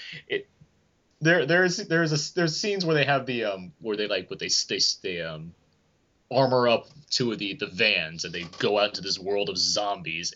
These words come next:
And the, the way, uh, the way they shoot some of, like, the explosions that happen, it, there's just really cool, like, camera work in this movie, along with just, like, a really solid just story that, even though it's not, like, it's not, like, as good as Dawn, as the original Dawn of the Dead in terms of, like, how it kind of tackles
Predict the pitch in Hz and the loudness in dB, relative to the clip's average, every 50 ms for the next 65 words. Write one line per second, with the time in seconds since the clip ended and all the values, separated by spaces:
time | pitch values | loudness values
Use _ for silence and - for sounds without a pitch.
0 | _ - - 107 98 101 - - - - - - - - - - - - - - | _ -4 -2 -2 -2 -2 -6 -16 -16 -18 -20 -20 -20 -20 -20 -20 -20 -20 -20 -20
1 | - - - 139 120 123 - - 143 - 143 131 139 170 185 - - - - - | -20 -16 -6 -2 -2 -2 0 -2 0 0 2 4 4 4 2 2 -2 -10 -16 -16
2 | - - - - - - _ _ _ _ _ - 120 127 143 165 175 170 151 131 | -14 -12 -12 -12 -12 -14 _ _ _ _ _ -2 2 4 6 6 6 6 6 4
3 | - - - 143 135 - - 135 123 120 110 107 104 - - 107 98 92 92 - | 4 4 4 2 0 0 0 -2 -2 -2 -2 -4 -4 -4 -6 -10 -10 -10 -12 -14
4 | _ - _ - - - - - - - - - 135 123 120 123 117 123 120 107 | _ -20 _ -20 -14 -6 0 2 2 2 2 0 -4 -4 -4 -4 -4 -4 -6 -4
5 | 117 107 98 - 101 98 98 - 113 - 165 151 196 208 208 220 139 113 113 127 | -4 -4 -2 -2 -4 -4 -4 -6 -6 -4 0 2 2 2 4 2 -2 -2 -2 0
6 | 135 135 131 123 - - 131 123 117 110 104 92 - - - 98 98 92 87 87 | 2 2 2 2 0 -2 -4 -4 -4 -4 -4 -6 -6 -6 -8 -8 -8 -8 -12 -14
7 | 87 85 92 90 - - 95 90 82 87 87 82 - - - - - - 110 107 | -14 -16 -16 -16 -16 -16 -14 -14 -14 -14 -14 -14 -16 -20 -20 -16 -10 -8 -2 0
8 | 113 117 117 110 107 - 113 107 - - 98 98 101 98 104 104 107 104 101 - | 2 2 2 0 -2 -4 -2 -4 -2 -4 -4 -6 -6 -6 -4 -4 -2 0 0 2
9 | - 107 98 95 98 95 90 85 - 95 - - - - - - - 123 113 110 | 2 2 0 0 -2 -4 -6 -6 -4 -2 0 2 2 2 2 2 0 0 -2 -2
10 | 107 101 95 95 101 - - - - - - - - 101 101 98 90 - _ _ | -2 -4 -4 -6 -8 -10 -14 -20 -20 -20 -18 -10 -4 -2 -2 -2 -4 -8 _ _
11 | - 120 123 120 127 156 160 143 - 135 151 143 120 135 123 117 - _ _ _ | -14 -14 -12 -4 2 4 4 4 4 4 2 2 2 2 0 0 -2 _ _ _
12 | _ _ _ _ _ - - 147 - - 165 170 147 143 127 107 95 90 _ _ | _ _ _ _ _ -8 -6 -4 2 4 4 4 4 2 2 0 -4 -18 _ _
13 | - 127 117 117 117 - - - 117 117 110 98 98 - - 113 107 113 113 - | -2 0 2 2 2 -2 -6 -6 -4 -4 -4 -2 -4 -2 -2 0 0 0 -2 -2
14 | - 107 92 101 98 98 101 113 107 104 107 101 95 110 107 104 104 101 95 104 | -4 -6 -6 -6 -6 -6 -6 -6 -4 -6 -8 -6 -4 -4 -4 -4 -4 -4 -4 -4
15 | 101 98 98 92 - 104 95 95 95 98 95 95 - 107 104 104 95 - 110 104 | -4 -4 -6 -8 -10 -10 -8 -6 -4 -4 -4 -2 0 0 0 0 0 -2 -4 -4
16 | 92 - - 107 101 - - 98 95 - - | -4 -2 0 0 0 0 -2 -6 -6 -6 -8